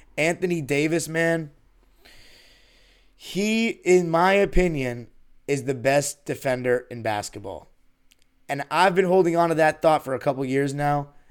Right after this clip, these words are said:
And the only reason I've been hesitant to say it is because of his health.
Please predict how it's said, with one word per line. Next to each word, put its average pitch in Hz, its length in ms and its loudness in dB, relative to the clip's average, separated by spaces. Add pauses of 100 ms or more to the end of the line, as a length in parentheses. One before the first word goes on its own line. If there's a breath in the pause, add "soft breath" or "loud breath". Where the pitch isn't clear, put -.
(220 soft breath)
And 135 100 -4
the 131 80 -2
only 156 300 -2
reason 147 300 0
I've 120 120 -2
been 113 120 -8
hesitant 139 460 -2
to 120 60 -10
say 127 280 -2
it 127 100 -6
is 120 80 -12
because 117 240 -8
of 110 60 -8
his 101 100 -10
health. 123 440 -2